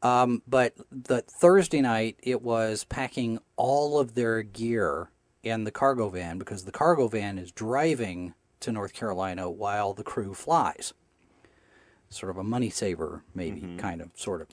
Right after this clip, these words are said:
Speaker 1: So the original plan was to wrap at nine fifteen Thursday night. And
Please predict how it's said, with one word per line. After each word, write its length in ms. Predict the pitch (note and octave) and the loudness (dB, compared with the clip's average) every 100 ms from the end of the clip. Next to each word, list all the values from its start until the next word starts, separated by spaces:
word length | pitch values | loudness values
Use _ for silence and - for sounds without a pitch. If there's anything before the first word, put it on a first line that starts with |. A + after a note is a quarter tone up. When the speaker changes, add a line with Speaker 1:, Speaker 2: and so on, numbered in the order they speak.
| - _ - - - | -20 _ -20 -20 -20
Speaker 1:
So 500 | - - E3+ D3 C3+ - _ _ _ _ _ _ _ _ _ - _ | -4 6 6 6 2 -2 _ _ _ _ _ _ _ _ _ -20 _
the 220 | C3 D3 | -4 2
original 500 | C#3+ C#3 F#3 G3+ F#3+ | 2 6 4 6 2
plan 800 | B2+ - A3+ A3+ C3+ G2+ G#2+ A#2 | 2 2 4 4 4 2 -2 -4
was 300 | - B2 B2 | 0 0 2
to 120 | - A#2+ | 0 -4
wrap 460 | A2+ C3 C3+ B2+ - | 2 4 4 0 -4
at 180 | B2+ - | -4 -2
nine 320 | B2 C3 B2+ | -2 -2 -2
fifteen 640 | - A2+ - E3 D3+ A#2 | -4 -8 -4 2 2 2
Thursday 380 | B2 G#2+ G2+ A#2 | 2 0 0 2
night. 320 | D3 C#3+ - - _ _ _ _ _ _ _ _ _ _ _ - - | 2 2 -2 -20 _ _ _ _ _ _ _ _ _ _ _ -18 -10
And 400 | G2+ G#2+ A2+ | -8 -4 -2